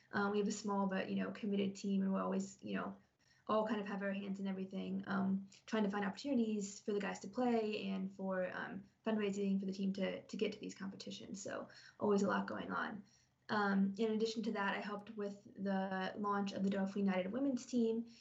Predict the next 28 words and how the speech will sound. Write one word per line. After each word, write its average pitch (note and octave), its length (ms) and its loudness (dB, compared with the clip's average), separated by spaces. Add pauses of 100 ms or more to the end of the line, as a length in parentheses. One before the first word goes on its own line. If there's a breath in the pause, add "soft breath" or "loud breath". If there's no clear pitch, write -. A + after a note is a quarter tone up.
(160 loud breath)
which G#3 340 2
occurred G#3 380 0
in G3 120 2
Eastern G3+ 320 -2
Chad, F#3+ 480 0
in G3 600 2 (100)
Eastern A3 220 -2
Chad G3+ 160 0
refugee G3+ 340 -2
camps G3 500 2 (500 soft breath)
in G#3 280 4
twenty G3 340 2
eighteen. G#3 460 -2 (440 soft breath)
So - 120 2
the A3+ 100 6
women's A#3+ 260 2
team G#3+ 180 -4
has G3+ 140 -4
been G3+ 320 -4
a G3+ 60 -4
long G3+ 240 -2
time G3+ 200 -2
coming. G3 540 0
Um, G3 360 2 (120)
from A3+ 140 2
the A3 80 6
very A3 300 4
first G3 520 -4